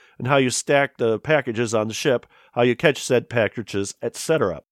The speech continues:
The animations are cute, too, especially when the girl comes out and beats the jerk through rocks at you. Four out of five continues.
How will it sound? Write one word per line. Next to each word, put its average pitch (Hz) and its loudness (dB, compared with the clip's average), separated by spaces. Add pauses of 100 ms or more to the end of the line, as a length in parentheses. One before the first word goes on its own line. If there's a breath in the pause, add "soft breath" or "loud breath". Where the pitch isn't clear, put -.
(420)
The - -4
animations 202 4
are 123 6
cute, - -4
too, 208 0
especially 190 -4
when 175 0
the 147 0
girl 185 0
comes 117 -2
out 147 2
and 104 -8
beats 165 -8
the 127 -16
jerk 147 -2
through 135 -2
rocks 123 0
at - -2
you. 85 -2 (360 loud breath)
Four 262 2
out 233 4
of 190 -2
five 165 4
continues. 104 -4